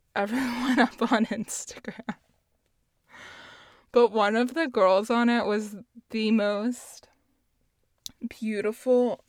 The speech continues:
girls I've ever seen in my life. Her name is Isha. But yeah, I, but the show was diverse. So the only diversity in Austin was that show, and then I think they've all <laughs> left.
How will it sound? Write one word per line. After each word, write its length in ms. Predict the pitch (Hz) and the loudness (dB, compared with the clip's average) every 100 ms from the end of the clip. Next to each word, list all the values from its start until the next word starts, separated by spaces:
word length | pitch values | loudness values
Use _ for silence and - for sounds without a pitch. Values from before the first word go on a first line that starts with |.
| 233 | -10
girls 460 | - 151 135 208 | -4 0 0 -2
I've 160 | 208 214 | -6 -4
ever 340 | - 233 202 214 | -4 -2 -4 -4
seen 440 | - - 202 180 | -6 -10 -8 -6
in 100 | 170 | -4
my 180 | 208 185 | -4 -4
life. 340 | 175 170 196 | -6 -6 -8
Her 140 | - 190 | -8 -8
name 240 | 185 180 | -6 -6
is 180 | 202 - | -8 -10
Isha. 680 | - 214 - - - - 247 240 _ _ _ _ _ _ _ _ _ _ _ _ _ _ _ _ _ _ _ _ - - | -10 -10 -10 -12 -10 -10 -10 -10 _ _ _ _ _ _ _ _ _ _ _ _ _ _ _ _ _ _ _ _ -20 -10
But 200 | 208 - | -10 -6
yeah, 240 | 170 131 - 208 214 - - - _ - | -4 -4 -6 -12 -14 -20 -20 -20 _ -2
I, 680 | 208 202 202 202 202 196 - _ _ _ _ _ _ _ _ _ _ _ _ _ - | 2 4 2 0 -2 -4 -6 _ _ _ _ _ _ _ _ _ _ _ _ _ -2
but 180 | 220 233 | -2 2
the 100 | 240 | 0
show 360 | - 208 196 | 2 4 6
was 240 | 208 269 - | 4 2 0
diverse. 840 | 214 208 202 - - - - - - | 0 0 -2 -4 -4 -8 -14 -18 -18
So 220 | - 214 | -4 0
the 140 | 220 214 | 2 0
only 280 | 202 214 | 0 0
diversity 920 | 240 220 214 180 202 - 208 214 220 | 2 0 2 0 0 -6 -6 -2 -2
in 240 | - 185 202 | -4 -4 -2
Austin 720 | 180 180 220 - 226 240 226 | -2 -2 -4 -6 -2 0 0
was 240 | 185 190 196 | -2 -4 -2
that 220 | 185 - | -4 -4
show, 500 | - 180 170 190 202 | -4 -2 0 -2 -2
and 240 | - 202 | -4 -4
then 120 | 208 214 | -4 -4
I 100 | 226 | -4
think 220 | 202 208 | -6 -6
they've 220 | 196 196 | -8 -6
all 200 | 190 170 | -6 -4
<laughs> 120 | 156 | -4
left. 880 | 208 220 - 226 - - _ _ | -4 -4 -4 -4 -6 -20 _ _